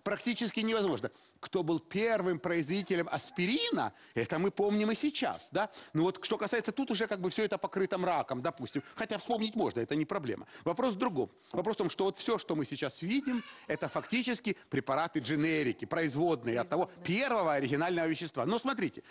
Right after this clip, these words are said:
у фирмы Bayer десятилетний опыт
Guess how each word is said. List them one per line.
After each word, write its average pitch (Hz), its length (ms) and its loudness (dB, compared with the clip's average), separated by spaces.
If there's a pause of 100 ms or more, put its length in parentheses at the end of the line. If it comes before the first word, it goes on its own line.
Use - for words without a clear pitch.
(160)
у 165 80 0
фирмы 254 260 2
Bayer 339 380 -2 (1080)
десятилетний 226 960 2
опыт 170 360 0